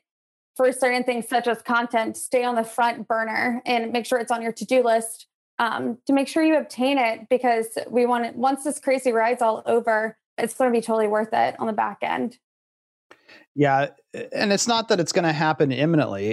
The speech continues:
Speaker 2: It's, it's a little bit like,
Speaker 1: Mm-hmm.
Speaker 2: are, are stocks too high? Is there a bubble finan-, yeah, that doesn't mean it's not gonna go higher for another six months before eventually it corrects itself.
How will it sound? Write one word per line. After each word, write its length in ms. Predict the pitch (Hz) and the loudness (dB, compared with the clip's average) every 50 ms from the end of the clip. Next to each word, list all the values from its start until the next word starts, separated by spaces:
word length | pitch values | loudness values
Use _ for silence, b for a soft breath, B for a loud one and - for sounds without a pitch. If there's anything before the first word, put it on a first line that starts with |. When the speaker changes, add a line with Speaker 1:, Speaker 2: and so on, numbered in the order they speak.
| 120 | 0
Speaker 2:
It's, 280 | 131 123 117 - - - - | 0 -2 -2 -2 -6 -4 -2
it's 120 | 131 - | -2 2
a 40 | - | 2
little 140 | 151 156 151 | 2 4 4
bit 160 | 151 143 - | 2 4 4
like, 160 | - - 233 | 4 4 4
Speaker 1:
Mm-hmm. 100 | 226 240 | 2 -2
Speaker 2:
are, 200 | 165 131 131 - - | -2 -4 -6 -6 -4
are 140 | 131 135 143 135 | -2 -2 0 0
stocks 540 | - - 156 135 127 127 127 - - - | 0 0 2 2 2 2 0 -2 -6 -4
too 220 | - - - 156 143 | -2 2 2 2 4
high? 400 | 127 135 123 123 123 123 127 131 | 4 2 2 2 2 2 2 2
Is 320 | 131 127 117 117 113 110 - | 0 0 0 0 -2 -2 0
there 240 | 123 120 120 120 | 2 4 4 4
a 60 | 120 113 | 2 0
bubble 460 | 113 - 120 117 120 123 123 123 117 | 0 0 0 2 4 4 4 4 2
finan-, 320 | - - 120 117 117 117 - | 0 -2 -4 -4 -4 -4 0
yeah, 300 | 208 196 175 165 165 160 - _ | 2 4 4 4 2 -2 -8 _
that 100 | - 156 | 0 2
doesn't 240 | 151 175 165 151 147 | 4 4 2 2 2
mean 140 | 151 147 139 | 2 2 2
it's 120 | 123 - | 2 2
not 160 | 147 131 123 120 | 2 0 0 0
gonna 180 | 139 123 117 | -2 -4 -2
go 180 | 110 123 120 117 | 0 2 2 2
higher 340 | - - 123 123 117 113 110 | 2 2 0 0 2 0 0
for 100 | - 120 | -2 -2
another 200 | 113 110 107 107 104 | -2 -2 -2 -2 0
six 260 | - - 107 - - | 0 -2 -2 -2 -2
months 260 | 110 113 113 98 - | 0 0 0 -2 -6
before 560 | - - 104 98 - - 117 110 104 98 98 B B B B B B B B B B - | -6 -6 -6 -6 -4 -2 0 2 2 0 0 B B B B B B B B B B -2
eventually 460 | 143 139 165 180 170 - 202 202 190 | 2 2 2 2 2 4 4 4 4
it 120 | 185 - | 2 0
corrects 360 | - - 214 226 196 - - - | 0 0 0 0 -2 -4 -6 -6
itself. 520 | 262 - - 240 262 277 254 - - - | -4 0 0 2 2 2 0 -2 -4 -12